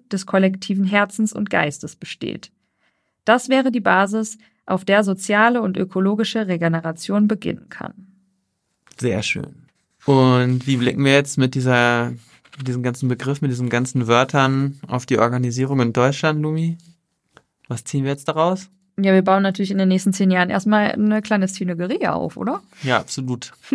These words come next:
Speaker 2: Ich hab gehört, im Hambi kann man das machen. Da kann man sich in Ruhe <laughs>
Speaker 1: Da kommt die
Speaker 2: bewaffnen
Speaker 1: Polizei nicht mehr vorbei, oder?
Speaker 2: <laughs> und eine Guerilla aufbauen. Ja.
Speaker 1: Nee, anders. K-, ihn. Wir machen erstmal Partys.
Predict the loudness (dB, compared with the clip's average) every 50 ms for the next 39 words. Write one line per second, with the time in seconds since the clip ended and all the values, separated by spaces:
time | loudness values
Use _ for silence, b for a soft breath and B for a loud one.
0 | 0 0 2 2 2 2 2 4 4 4 4 2 2 0 0 0 0 0 -2 -2
1 | -4 -4 -2 -2 -2 -2 -4 -4 -4 -4 -4 -4 -2 -4 -6 -8 -10 b b b
2 | b b b b _ _ -2 -2 0 0 2 2 4 4 2 2 2 2 2 2
3 | 2 2 2 4 4 4 4 2 -2 -4 -2 0 0 0 0 0 -2 -4 -4 -2
4 | -2 -4 0 2 2 2 2 0 -2 -2 0 0 0 0 -2 0 0 2 2 2
5 | 2 0 2 2 2 2 0 -2 -4 -4 -6 -6 -4 -4 -2 -2 -2 -4 -4 -6
6 | -8 -8 -6 -6 -4 -2 -2 -2 0 0 0 -2 0 -2 -2 -2 -2 -4 -4 -6
7 | -8 -8 -6 -6 -6 -8 -12 b b b b b b b b _ _ _ _ -6
8 | -4 -2 0 -2 -2 -4 -8 -16 _ -8 -4 -2 0 2 2 2 2 2 2 0
9 | -2 -4 -6 -12 _ _ _ _ -16 -16 -16 _ _ -4 -2 -2 -2 -4 -8 _
10 | _ _ -6 -4 -4 -2 -2 -2 -2 -2 -4 -4 -2 -2 0 0 0 -2 -2 -4
11 | -8 _ -14 -10 -8 -8 -8 -8 -12 -14 -14 -14 -16 -20 -20